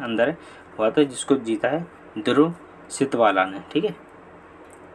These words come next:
आगे बढ़े, where is the Asian Squash Double Championship दो हज़ार चौबीस, कहाँ पर हुआ है ये? जौहर, मले-, अ, मलेशिया के अंदर एक जौहर जगह है, वहाँ पर हुआ है। आगे विंजा-, Wisniewczem, Wisniewczem International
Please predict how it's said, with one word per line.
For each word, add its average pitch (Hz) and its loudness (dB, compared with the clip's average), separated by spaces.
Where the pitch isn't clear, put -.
आगे 113 0
बढ़े, 143 0
where 135 4
is 135 -6
the 147 4
Asian 139 0
Squash - -2
Double 117 2
Championship 123 -6
दो 110 0
हज़ार 117 0
चौबीस, 101 -4
कहाँ 117 -2
पर 131 0
हुआ 123 0
है 131 -2
ये? 165 0
जौहर, 127 2
मले-, 127 -2
अ, 113 -4
मलेशिया 117 2
के 135 4
अंदर 131 0
एक 127 -2
जौहर 107 0
जगह 110 0
है, 175 -2
वहाँ 117 -2
पर 101 -2
हुआ 92 -4
है। - -8
आगे 127 2
विंजा-, 131 2
Wisniewczem, 139 0
Wisniewczem 127 0
International 127 0